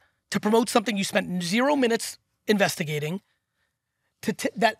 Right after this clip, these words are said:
'cause you know people, it's the reverse of what I'm doing or you guys are doing when you reply to people. You take twenty thousand dollars to promote a fucking N F T project that you know nothing about.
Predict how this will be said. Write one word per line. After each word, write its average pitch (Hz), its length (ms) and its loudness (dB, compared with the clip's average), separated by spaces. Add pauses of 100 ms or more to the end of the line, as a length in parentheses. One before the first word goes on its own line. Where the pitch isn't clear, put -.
(140)
'cause 196 200 4
you 214 80 4
know 226 300 8
people, 285 420 6 (140)
it's 247 140 4
the 277 100 6
reverse 226 360 2
of 208 100 4
what 233 80 4
I'm 269 180 2
doing 220 240 2
or 196 80 2
you 220 120 4
guys 196 220 4
are 202 40 2
doing 196 220 2
when 202 100 0
you 202 80 -2
reply 240 320 2
to 233 80 0
people. - 300 -2 (260)
You 190 80 0
take 214 160 4
twenty 247 400 6
thousand 285 340 6
dollars 170 440 2 (480)
to 220 120 4
promote 247 300 6
a - 40 6
fucking 269 500 2 (100)
N 254 100 4
F 277 100 4
T 254 160 2
project 175 320 2
that 202 80 -4
you 190 100 -4
know 196 300 2
nothing 240 400 4
about. 170 340 0